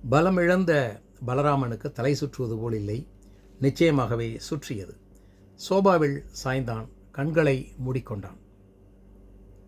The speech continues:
பேங்க் அக்கவுண்ட்லாம் மூடியாச்சுன்னாக்கா வீட்டு செலவுக்கு பணம் வேணும், மாசம் மாசம் கிரெடிட் கார்டுக்கு பணம் கட்டணும்.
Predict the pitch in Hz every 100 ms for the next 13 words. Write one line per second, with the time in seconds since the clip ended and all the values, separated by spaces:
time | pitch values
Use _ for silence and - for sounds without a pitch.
0 | - - - - - - - - - -
1 | - - - - - 120 127 131 127 -
2 | 123 117 151 170 190 - - - - _
3 | - - 127 131 135 120 - 110 104 101
4 | 143 156 196 - - - - - - -
5 | - - 143 143 135 120 117 131 120 110
6 | 104 95 104 113 123 - - - - -
7 | - - - - - 165 202 180 170 -
8 | 196 202 - - - - 180 226 - 156
9 | 135 147 143 - - - 135 127 110 95
10 | 101 123